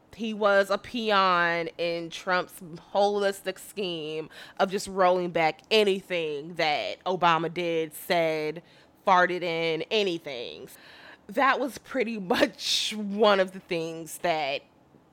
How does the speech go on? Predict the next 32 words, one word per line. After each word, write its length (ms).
it 220
was 120
his 200
main 280
agenda. 760
He 400
rolled 500
back 360
the 80
Obama-era 720
climate 440
agenda. 600
He 580
rolled 420
back 340
the 80
Clean 340
Power 420
Plan, 640
which 280
was 160
an 120
approach 500
to 80
meet 200
the 60
Paris 460
Climate 440
Accords. 1000
Um, 640
it 260
really 340